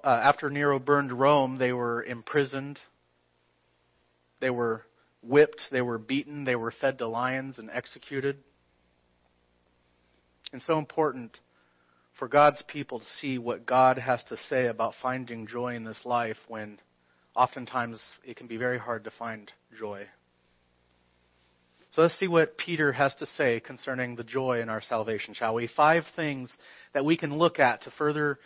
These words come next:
consider our incredible position in Christ and the great blessings that are yours and that are mine because of our privileged position in Christ.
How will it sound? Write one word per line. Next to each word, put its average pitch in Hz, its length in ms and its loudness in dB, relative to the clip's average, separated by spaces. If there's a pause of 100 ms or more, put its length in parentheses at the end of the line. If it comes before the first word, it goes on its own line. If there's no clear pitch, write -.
(300)
consider 143 640 0
our 143 240 6
incredible 151 600 2
position 139 520 -4
in 120 120 -6
Christ 127 480 4
and 127 100 -8
the 123 40 -6
great 147 360 0
blessings 139 600 0 (260)
that 131 100 -2
are 123 80 -2
yours 135 560 2 (240)
and 127 120 -4
that 127 100 4
are 120 80 4
mine 123 720 4 (340)
because 135 340 -4
of 127 100 -4
our 120 340 4 (160)
privileged 127 560 -6
position 117 460 -8
in 110 180 -14
Christ. 107 420 -6